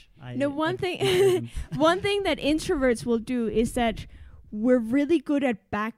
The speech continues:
Speaker 2: burner work. We're really good at, you know, we're maybe playing a video game or we're in the bathtub or we're doing something that doesn't look productive,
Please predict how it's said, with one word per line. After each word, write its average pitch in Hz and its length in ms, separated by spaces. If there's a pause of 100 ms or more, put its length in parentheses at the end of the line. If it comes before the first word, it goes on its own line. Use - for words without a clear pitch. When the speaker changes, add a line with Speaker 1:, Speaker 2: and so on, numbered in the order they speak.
Speaker 2:
burner 311 440
work. 349 520 (260)
We're 254 160
really 285 320
good 285 260
at, 262 400 (240)
you 247 80
know, 247 280
we're 233 440 (160)
maybe 226 300
playing 208 260
a 220 60
video 302 320
game 285 440
or 254 120
we're 233 160
in 190 100
the 180 80
bathtub 277 1040
or 240 100
we're 233 120
doing 320 300
something 302 400
that 233 160
doesn't 254 280
look 226 160
productive, 311 540